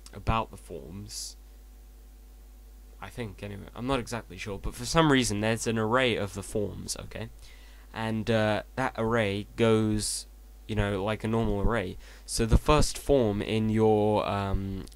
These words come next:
page will be, uh, the first element in the array, and the array, of course, it's called forms, and then we have to put the, uh,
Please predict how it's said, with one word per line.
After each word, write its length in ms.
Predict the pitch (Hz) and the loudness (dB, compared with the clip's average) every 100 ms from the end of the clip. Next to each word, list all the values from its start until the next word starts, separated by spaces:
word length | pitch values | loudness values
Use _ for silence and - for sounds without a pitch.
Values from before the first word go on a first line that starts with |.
| - - - - - | -18 -20 -20 -16 -2
page 640 | - 131 92 95 - - - - - - | 4 4 4 -2 6 6 6 -10 -14 -4
will 160 | 110 | -2
be, 440 | 98 113 110 107 - - 104 | 0 0 0 -2 -6 -10 -6
uh, 560 | 101 98 101 98 98 - - - - - - | -2 -2 -2 -4 -6 -8 -20 -20 -20 -18 -8
the 580 | 104 104 104 101 101 - | -4 -4 -4 -4 -6 -10
first 460 | - 120 113 - - | -6 -2 -2 -4 -4
element 460 | 117 110 101 - | -2 0 -4 -6
in 140 | 98 101 | -8 -6
the 120 | 98 | -4
array, 400 | 104 120 92 92 | -4 -4 -6 -8
and 180 | 101 104 | -6 -4
the 160 | 110 113 | -2 0
array, 380 | 123 120 90 | 0 0 -2
of 200 | 80 - - | -8 -12 -16
course, 280 | 92 - - | -16 -16 -14
it's 260 | 104 - - | -14 -14 -16
called 340 | - 117 101 | -14 -14 -14
forms, 760 | - 127 107 92 92 117 - - - - - - - | -12 -8 -8 -8 -12 -12 -12 -14 -20 -20 -20 -20 -14
and 100 | 104 | -8
then 120 | 110 113 | -4 -2
we 80 | |
have 160 | 113 - | -2 -4
to 100 | 113 | -8
put 260 | - 110 - | -6 -6 -4
the, 220 | 107 101 | -6 -4
uh, 280 | 101 98 | -6 -8